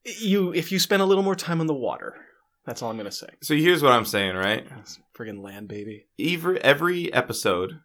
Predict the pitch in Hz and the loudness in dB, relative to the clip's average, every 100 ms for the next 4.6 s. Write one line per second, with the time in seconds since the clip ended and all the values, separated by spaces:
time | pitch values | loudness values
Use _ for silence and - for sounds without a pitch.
0 | _ - 104 - - 120 143 156 123 117 | _ -4 -2 -4 -10 -4 2 4 8 8
1 | 104 92 90 101 - - 151 127 90 - | 8 6 0 -6 -14 0 2 4 0 -8
2 | - - 113 120 113 113 107 104 - 101 | -8 0 2 4 2 0 -4 -10 -4 -4
3 | 107 - 73 117 123 135 147 180 - _ | -4 -6 -6 -4 -2 -2 -2 -4 -6 _
4 | 135 123 143 165 160 | -12 -6 -2 0 -2